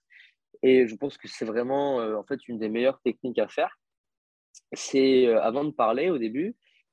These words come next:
sachant que ça me faisait du mal et que j'en avais conscience, quand, je sais pas, par exemple, il me disait, euh, « à table », il pouvait juste me dire « à table », mais je sais pas, il voulait dire mon prénom. Euh,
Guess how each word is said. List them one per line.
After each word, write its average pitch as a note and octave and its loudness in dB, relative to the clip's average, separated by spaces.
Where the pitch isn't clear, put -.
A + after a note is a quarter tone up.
sachant A2+ -8
que G2 -2
ça - -16
me F2 -14
faisait F#2+ -6
du F#2+ -4
mal A#2 2
et G2+ 0
que - -20
j'en F#2 -8
avais F2 -6
conscience, - -2
quand, B2 4
je G#2 -12
sais A#2+ -2
pas, E3 2
par B2+ -2
exemple, A#2+ -2
il A#2 -4
me A2+ -4
disait, A2+ 0
euh, « G2 2
à B2 0
table », C#3+ 2
il F#2+ -18
pouvait A#2 -6
juste B2+ -10
me B2 0
dire « A#2 0
à B2 -10
table », C#3+ -2
mais G#2 -8
je F#2+ -18
sais A2+ -14
pas, C#3 4
il A#2+ 4
voulait G#2 -2
dire G#2 -4
mon G2 -8
prénom. C3 -6
Euh, G2+ 0